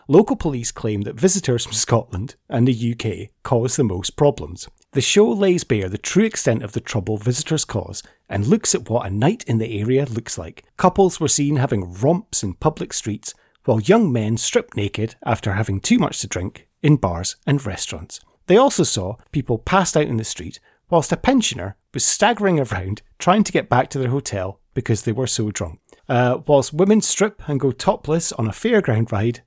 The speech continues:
as part of a promotion to get on it for free. On the show,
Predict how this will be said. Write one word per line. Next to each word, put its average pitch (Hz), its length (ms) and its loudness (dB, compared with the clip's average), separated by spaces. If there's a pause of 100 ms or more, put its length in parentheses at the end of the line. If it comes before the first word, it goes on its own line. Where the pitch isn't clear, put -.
(100)
as - 140 0
part - 240 2
of 139 100 -6
a - 60 4
promotion 113 580 -4 (140)
to 190 80 4
get 190 180 2
on 95 160 -4
it - 220 -12
for 131 160 -4
free. 85 320 -12 (120)
On 254 180 6
the 196 60 4
show, 110 380 -4